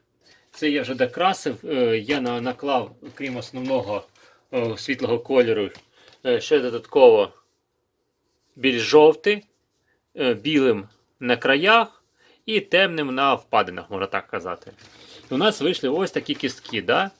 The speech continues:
Воно прикольно переглядає. Е, може, е, схоже, ну,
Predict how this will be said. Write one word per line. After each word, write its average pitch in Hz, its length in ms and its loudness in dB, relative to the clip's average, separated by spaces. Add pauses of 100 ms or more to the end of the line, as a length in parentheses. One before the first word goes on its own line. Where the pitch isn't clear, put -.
(460)
Воно 160 240 4
прикольно 127 640 2 (380)
переглядає. 117 720 2 (1800)
Е, 123 220 8
може, 135 640 4
е, 113 600 6
схоже, 113 800 2
ну, 101 300 -8